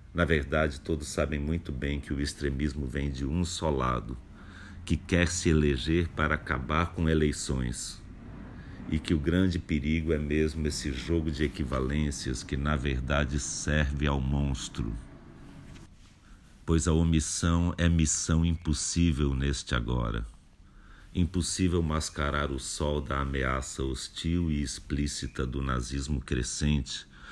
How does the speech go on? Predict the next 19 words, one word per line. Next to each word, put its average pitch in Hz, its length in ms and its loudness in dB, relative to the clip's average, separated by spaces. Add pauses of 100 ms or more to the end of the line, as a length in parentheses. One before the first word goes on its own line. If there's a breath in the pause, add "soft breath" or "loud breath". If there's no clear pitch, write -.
(420 loud breath)
com 80 100 6
a 78 40 4
peneira 78 440 4
furada 76 600 2
de 76 100 -2
um 73 160 0
bom 76 280 0
senso 76 520 0
mediano, 71 640 0
hipócrita, 65 800 -4
indiferente, 65 960 -2 (720 loud breath)
que 80 140 0
sempre 95 480 0
vai 76 220 2
dizer: 69 420 -2
"Sim, 104 400 -2
mas 71 300 -2
a 76 80 2
Venezuela" 73 920 0